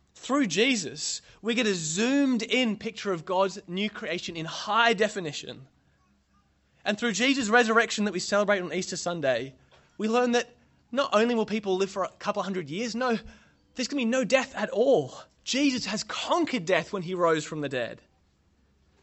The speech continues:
There's gonna be no death at all in God's new world. That's a future that even Isaiah could have only dreamed of. And yet that is what God promises us in Jesus.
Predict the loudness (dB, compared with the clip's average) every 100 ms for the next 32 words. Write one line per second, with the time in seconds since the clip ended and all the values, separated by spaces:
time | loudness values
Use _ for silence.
0 | _ -8 -6 -2 0 4 4 6 4 4
1 | 2 2 4 8 8 8 6 8 6 6
2 | 2 2 2 2 2 0 -4 -16 -20 -8
3 | 6 6 6 2 2 4 4 4 0 2
4 | 2 2 2 2 2 2 2 4 4 2
5 | 0 0 2 2 0 -2 -6 -18 -20 -20
6 | _ _ _ _ _ _ _ _ _ _
7 | _ _ -8 -2 -2 -2 0 0 0 -4
8 | -6 -2 -2 -2 -8 -14 -8 -6 -6 -8
9 | -10 -8 -8 -10 -14 _ _ -8 -6 -6
10 | -8 -10 -14 -10 -8 -8 -10